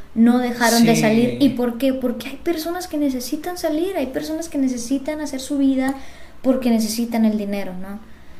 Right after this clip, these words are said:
Speaker 1: Entonces
Speaker 2: Mira, yo pienso que aquí la cuarentena no fue, realme-, realmente nunca, nunca existió una cuarentena aquí en México. Fue
Speaker 1: Claro.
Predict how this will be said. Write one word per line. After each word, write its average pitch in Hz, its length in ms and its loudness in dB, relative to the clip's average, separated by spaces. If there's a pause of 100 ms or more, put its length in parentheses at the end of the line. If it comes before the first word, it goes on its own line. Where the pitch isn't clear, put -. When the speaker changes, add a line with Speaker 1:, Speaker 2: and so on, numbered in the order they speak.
(360)
Speaker 1:
Entonces 254 680 2
Speaker 2:
Mira, 180 200 4
yo 175 200 -4
pienso 202 280 -4
que 196 100 -6
aquí 170 180 -6
la 165 300 0
cuarentena 135 540 -2
no 131 600 -2 (440)
fue, 131 880 -2 (220)
realme-, 165 460 0 (100)
realmente 196 460 -2
nunca, 202 320 -4
nunca 190 300 -4
existió 185 440 -6
una 165 200 -4
cuarentena 135 520 -2
aquí 127 320 -8
en 120 140 -6
México. 117 380 -10
Fue 220 260 0
Speaker 1:
Claro. 208 140 -2